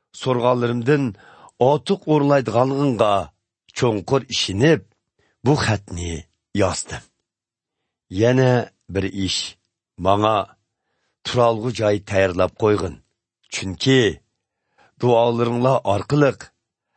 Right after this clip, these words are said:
zindandan ozod bo'lib, yininglarga qaytib bordiganligimga ishinaman. Ayso Masihga xizmat qilganligi uchun men bilan birga mahbus bo'lgan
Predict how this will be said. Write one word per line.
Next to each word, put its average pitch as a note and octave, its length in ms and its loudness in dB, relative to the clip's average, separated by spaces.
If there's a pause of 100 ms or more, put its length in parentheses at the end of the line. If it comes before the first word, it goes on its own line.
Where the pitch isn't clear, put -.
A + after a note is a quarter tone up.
(180)
zindandan B2+ 640 0
ozod A2 400 0
bo'lib, G2+ 400 0 (720)
yininglarga C#3 640 2 (480)
qaytib C3+ 440 -2
bordiganligimga A2 920 0 (680)
ishinaman. G2+ 600 -4 (2500)
Ayso A#2 380 2
Masihga C3 500 -2
xizmat A2+ 380 -2
qilganligi G2+ 600 -2
uchun G#2 340 -2 (1000)
men B2 300 0
bilan C3+ 280 2
birga B2+ 280 2
mahbus A#2 500 0
bo'lgan G2+ 400 0